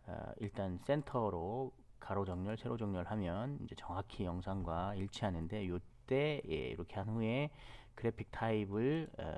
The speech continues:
오픈 베이저, 예, 어, 베이저는 뭐 수학자 이름이긴 한데, 하여튼 이 다양한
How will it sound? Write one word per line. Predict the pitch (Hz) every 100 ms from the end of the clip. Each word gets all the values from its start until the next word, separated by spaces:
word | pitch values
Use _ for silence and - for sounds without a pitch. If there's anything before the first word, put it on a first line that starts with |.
| 50 - - - - - - -
오픈 | 107 104 135
베이저, | 123 107 95 85 98 143 175 - - - - -
예, | 90 82 76 90 - 226 -
어, | -
베이저는 | - 92 95 95 95
뭐 | 85
수학자 | - 131 - 113
이름이긴 | 98 90 95
한데, | 110 95
하여튼 | 87 90 85
이 | 87 85 -
다양한 | - 95 104 95